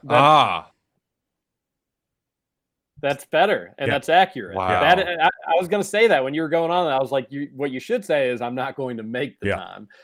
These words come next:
Speaker 1: And that's totally accurate.
Speaker 3: Yeah. So that's where I'm at now.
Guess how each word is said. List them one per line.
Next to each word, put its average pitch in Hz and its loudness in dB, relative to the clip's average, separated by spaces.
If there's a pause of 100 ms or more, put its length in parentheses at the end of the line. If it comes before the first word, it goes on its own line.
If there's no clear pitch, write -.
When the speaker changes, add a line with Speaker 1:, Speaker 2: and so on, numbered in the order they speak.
(160)
Speaker 1:
And 143 0
that's 147 0 (220)
totally 185 2
accurate. 131 -2 (800)
Speaker 3:
Yeah. 98 -6 (180)
So 139 2
that's 170 2
where 202 2
I'm 170 4
at 151 4
now. 95 -4